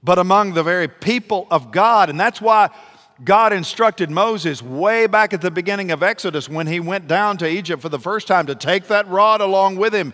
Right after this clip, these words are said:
Never let that rod leave your side. Take it with him on your journey. When you get there, dip it in the Nile.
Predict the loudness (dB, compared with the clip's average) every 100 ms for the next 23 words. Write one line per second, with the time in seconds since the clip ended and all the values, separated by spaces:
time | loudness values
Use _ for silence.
0 | -14 -20 _ _ 0 2 4 4 4 4
1 | 2 2 2 4 4 2 0 -2 -2 -4
2 | -4 0 2 6 4 2 0 0 0 -2
3 | -2 -2 -2 -4 -4 -4 -2 -2 -2 -4
4 | -6 -6 -4 -2 -4 -2 -2 -2 -2 -2
5 | 0 0 0 -2 0 2 2 2 -2 -4